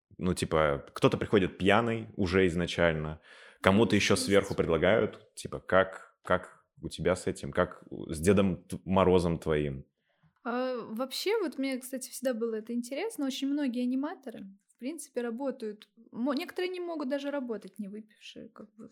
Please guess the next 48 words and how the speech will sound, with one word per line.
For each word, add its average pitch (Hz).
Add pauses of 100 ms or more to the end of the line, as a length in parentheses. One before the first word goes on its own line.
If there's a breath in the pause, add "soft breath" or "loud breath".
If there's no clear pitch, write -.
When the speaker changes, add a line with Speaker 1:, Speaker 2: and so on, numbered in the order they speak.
(140)
Speaker 2:
это -
Speaker 1:
А, -
Speaker 2:
нормально. 214
Speaker 1:
топливо. 78 (280)
Speaker 2:
Да, 226
да, 214
да. 196 (320)
Или, 285
или 285
там, 226
если 240
на 247
улице, 226
опять -
же, -
тоже -
работаешь, 220 (480 soft breath)
ну, 247
лучше, 311
конечно, 247
в -
этом 226
плане 208
всё-таки -
чай, -
наверно, 190
какой-нибудь 214
иметь, 330
потому 277
что, -
Speaker 1:
Да, 82
Speaker 2:
ну, 151
Speaker 1:
да. -
Speaker 2:
голова 339
дум-, 359
да 285
всё 392
равно 403
должна 320
быть 247
достаточно 247
трезвая, 285
потому 214
что 208
тебе 247
нужно 214 (340 loud breath)
выстроить, 240
э, 190